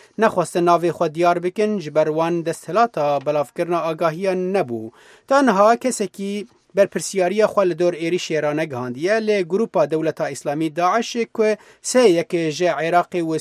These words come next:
Sûriyê kontrol dike, berê berpirsiyariya xwe ragihandiye li dor gelek êrişan li ser hêzên ewlekariya Iraqê û xelkê şîî ku pir-, ew piraniya Iraqê ne. Li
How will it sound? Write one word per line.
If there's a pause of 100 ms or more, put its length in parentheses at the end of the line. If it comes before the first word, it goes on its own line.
Sûriyê
kontrol
dike, (360)
berê (280)
berpirsiyariya
xwe
ragihandiye
li
dor (480)
gelek
êrişan
li
ser
hêzên
ewlekariya (120)
Iraqê
û
xelkê
şîî
ku
pir-,
ew
piraniya (180)
Iraqê
ne. (1080)
Li